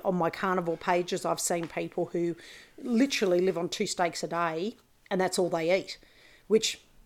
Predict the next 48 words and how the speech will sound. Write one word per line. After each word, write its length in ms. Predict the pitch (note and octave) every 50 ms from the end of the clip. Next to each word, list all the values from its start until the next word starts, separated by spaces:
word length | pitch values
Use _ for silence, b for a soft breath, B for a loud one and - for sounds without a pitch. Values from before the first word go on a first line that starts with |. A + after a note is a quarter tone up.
| - _ -
you 100 | B3 A3+
know, 140 | D#3+ F#3 G#3
in 100 | C#4 -
the 80 | G#3+ G3+
great, 260 | - A3 G#3+ F#3+ -
greater 220 | - A#3+ - F3+ -
scheme 240 | - - G#3+ C4
of 80 | C4+ -
things, 320 | E3 E3 F#3 G#3 G#3 - - _ -
that's 280 | B3+ D#4 - - -
not 220 | A3+ A#3 D4+ F4+ D4+
a 20 |
lot. 400 | B3 A3 A3 C4 E4+ F3+ - -
Then 240 | - A3 A#3+ A3 A3
the 100 | A3 A#3+
footprint 640 | - - F#4 F#4 - - G4 F#4 - - - - -
for 100 | - C4+
them 220 | B3 D4+ E4+ D4
is 140 | G#3+ F3+ F3+
not 220 | A3+ E4 F#4 -
huge 640 | A3 - C#4 D#4 E4+ D4+ A3+ F3 E3+ E3 D#3 - -
when 160 | - A3 A3
they're 160 | G3 A3+ A3 A#3
only 280 | C#4 C4+ C4+ B3+ A#3+
eating 220 | A#3+ B3 B3+ A3 -
two 180 | - B3 A3+
steaks 360 | A3 - G#3 F#3+ G3 - -
a 40 | F3
day 320 | E3 F3+ G#3+ B3 F#3+ F3 F3
and 80 | F3+
that's 200 | G3+ G3+ G3 -
what 120 | G#3+ - -
they 120 | G3+ G3
live 180 | G3 G3+ G3+ G3
on. 200 | E3 D#3+ - - B B B B B B B B B -
Now, 280 | G#3+ G#3 G3 F#3 - - - _ _ -
we 160 | A#3 C#4+ C4
like 220 | A3 G3+ F3+ E3+ F3
variety, 460 | F3+ F3+ F#3 G3+ A3+ B3+ C4+ D#4 D4
so 320 | - - G3+ F#3+ F#3 F#3 F#3 -
we 160 | - G#3 A3+
like 200 | - E3 E3+ E3
the 100 | - F#3
idea 340 | F3+ G#3 F3+ F3+ G#3 G3+ G3
of 60 | F3
having, 340 | E3 G#3 F3 F#3 F3 F#3 G#3
you 80 | G#3 F#3
know, 160 | E3+ G#3